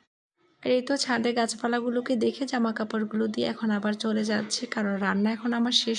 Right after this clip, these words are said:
হয়নি, তবে প্রায় দুপুর হয়ে গিয়েছিল। আর এই তো প্রথম স্টেপ শেষ করার পর এখন দ্বিতীয় স্টেপ শুরু করছি। তো এখানে আমি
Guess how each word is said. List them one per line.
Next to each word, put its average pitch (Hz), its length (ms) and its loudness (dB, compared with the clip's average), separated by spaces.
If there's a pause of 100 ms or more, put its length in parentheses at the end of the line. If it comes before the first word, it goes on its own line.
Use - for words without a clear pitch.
হয়নি, 226 320 2 (580)
তবে 262 240 4
প্রায় 262 280 2
দুপুর 233 360 -2
হয়ে 269 220 2
গিয়েছিল। 233 600 0
আর 220 140 2
এই 220 120 2
তো 240 100 0
প্রথম 233 400 2
স্টেপ 254 260 -2
শেষ 262 280 2
করার 254 280 2
পর 294 140 0
এখন 262 260 4
দ্বিতীয় 220 340 0
স্টেপ - 280 -4
শুরু 262 280 0
করছি। 254 440 4 (800)
তো - 120 -4
এখানে 285 240 4
আমি 285 120 4